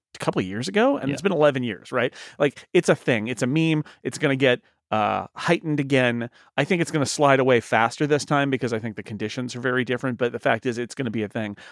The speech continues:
Speaker 1: I was surprised that Mark Gurman also said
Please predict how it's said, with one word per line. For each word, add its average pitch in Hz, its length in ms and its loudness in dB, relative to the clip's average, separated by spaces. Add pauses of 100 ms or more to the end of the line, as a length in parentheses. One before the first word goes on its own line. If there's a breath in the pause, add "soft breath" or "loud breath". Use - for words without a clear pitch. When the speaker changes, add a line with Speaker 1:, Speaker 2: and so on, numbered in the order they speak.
(180 loud breath)
Speaker 1:
I 160 80 4
was 240 140 2
surprised 135 400 2
that 139 100 -8
Mark 131 320 -4
Gurman 127 480 -2 (480 soft breath)
also 139 420 4
said 123 680 2